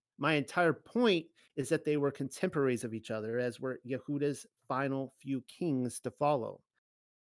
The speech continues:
Yirmiyahu wouldn't be called into the ministry for another several years, probably right about the time when Yehoash cut a covenant for the second time.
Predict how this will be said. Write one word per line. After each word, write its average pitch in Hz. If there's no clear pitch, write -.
Yirmiyahu 156
wouldn't 160
be 151
called 214
into 147
the 143
ministry 131
for 127
another 123
several 110
years, 113
probably 147
right 135
about 147
the 135
time 127
when 127
Yehoash 139
cut 143
a 135
covenant 127
for 127
the 120
second -
time. 151